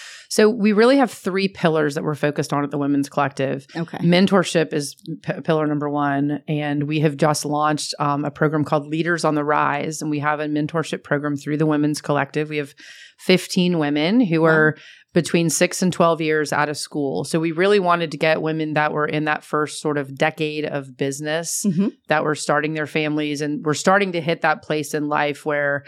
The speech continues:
Speaker 1: maybe they need to pull back or maybe they need to just get out of the workforce. So that, we feel like that's really a good time to, to get to the, the women that might need mentorship.
Speaker 2: Right.
Speaker 1: The second thing we're doing is a lot around education. So we do programs during the year. We just had,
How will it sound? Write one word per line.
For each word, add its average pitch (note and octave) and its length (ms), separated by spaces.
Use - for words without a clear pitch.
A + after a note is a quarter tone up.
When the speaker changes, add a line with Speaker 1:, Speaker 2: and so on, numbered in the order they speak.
Speaker 1:
maybe D#3 220
they D3 120
need D3 140
to C#3+ 60
pull D3 200
back C#3 460
or C#3+ 120
maybe D3 200
they D3 120
need D3 160
to D3+ 60
just C#3 200
get D3+ 80
out C#3+ 140
of D3 40
the D3 80
workforce. C#3+ 520
So D#3+ 80
that, E3 320
we F3+ 140
feel F#3+ 180
like F3+ 100
that's F3 240
really E3 180
a D3+ 60
good D3 220
time D3 500
to, D3 560
to D3+ 80
get C#3+ 240
to - 180
the, - 120
the D3+ 100
women D3 400
that C#3 260
might C#3+ 320
need C3+ 220
mentorship. C#3 540
Speaker 2:
Right. D#3 220
Speaker 1:
The F#3+ 100
second G3 320
thing F#3+ 140
we're E3+ 140
doing D#3+ 420
is D3+ 140
a D#3 80
lot D3 260
around C#3+ 320
education. C#3+ 680
So D#3 160
we D3+ 100
do D#3 280
programs D#3 520
during E3 240
the D#3 60
year. C#3+ 320
We D3+ 100
just D3 220
had, C#3+ 300